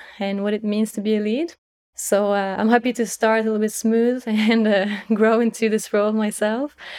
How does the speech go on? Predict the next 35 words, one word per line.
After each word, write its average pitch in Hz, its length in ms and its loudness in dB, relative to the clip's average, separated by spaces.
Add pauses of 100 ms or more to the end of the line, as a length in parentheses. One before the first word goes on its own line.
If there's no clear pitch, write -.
(420)
It's - 160 -6
about 254 600 0
working 247 560 0
with, 214 380 -2
uh, 208 120 0
Rodrigo, 208 380 -2
my 208 160 0
director, 202 640 -2
on, 196 260 -2
like, 185 280 -4
what 208 200 -2
is 208 140 -2
our 190 140 -2
creative 190 380 -4
vision 254 340 2
and 214 180 0
ambition, 233 640 -2
and 220 140 0
what 202 100 0
are 196 100 0
we 202 100 -2
trying 202 260 -4
to 214 80 -2
achieve 247 600 -2
in 208 160 0
relation 208 380 0
with 190 160 0
what 185 220 0
the, 180 200 -2 (380)
the 190 80 -4
game 220 380 2
is 277 260 0
and 208 160 -2
what 190 160 -2
the 185 260 -2